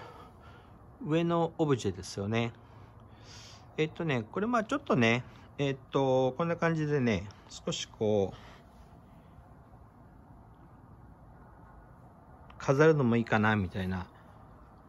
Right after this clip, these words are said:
感じでね、今こう、やってるんですけども、あとはね、えっと、ここのね、あの、トップがね、あの、予定外になってましてね、実はちょっとこう、三角状になる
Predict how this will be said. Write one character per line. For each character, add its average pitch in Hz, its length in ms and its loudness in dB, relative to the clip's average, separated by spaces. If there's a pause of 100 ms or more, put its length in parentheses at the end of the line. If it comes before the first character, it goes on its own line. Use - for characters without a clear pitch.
感 170 160 -2
じ 170 120 -6
で 156 200 4
ね、 139 160 4
今 110 280 0
こ 95 380 -4 (1200)
う、 - 40 -2
や 113 60 0
っ - 20 -8
て 135 180 0
る 127 100 2
ん 117 80 2
で 98 80 -6
す - 140 -10
け - 100 -6
ど 101 120 -4
も、 113 400 2 (200)
あ - 60 -10
と - 160 -4
は 175 140 4
ね、 107 340 2 (300)
え 131 260 -2
っ - 20 -16
と、 - 60 -16
こ - 160 -6
こ 208 100 0
の 226 120 0
ね、 185 180 2
あ 123 80 6
の、 120 380 4 (840)
ト 247 120 2
ッ - 20 0
プ - 180 -6
が 135 160 2
ね、 101 340 4 (140)
あ 135 80 -2
の、 127 500 0
予 139 180 6
定 180 540 4 (1000)
外 135 240 8
に 113 180 4
な 120 120 6
っ - 20 4
て - 160 -8
ま 95 140 0
し - 140 -10
て 107 80 -6
ね、 98 340 -4
実 147 240 -4
は 233 80 4
ち - 100 -6
ょ 320 40 -4
っ - 20 -4
と - 100 -2
こ 113 420 8
う、 - 320 -18
三 214 200 0
角 196 240 0
状 196 160 6
に 180 160 6
な 170 100 8
る 113 220 6